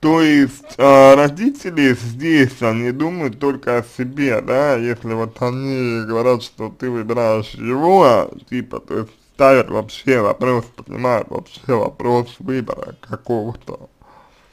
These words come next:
Вот. Это родители, которые изначально, ну, они завязаны на себе, они зациклены на себе, они,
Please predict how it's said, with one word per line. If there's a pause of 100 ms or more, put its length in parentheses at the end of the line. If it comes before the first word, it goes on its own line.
(500)
Вот.
Это
родители,
которые
изначально, (100)
ну,
они (1400)
завязаны
на
себе,
они
зациклены
на
себе,
они,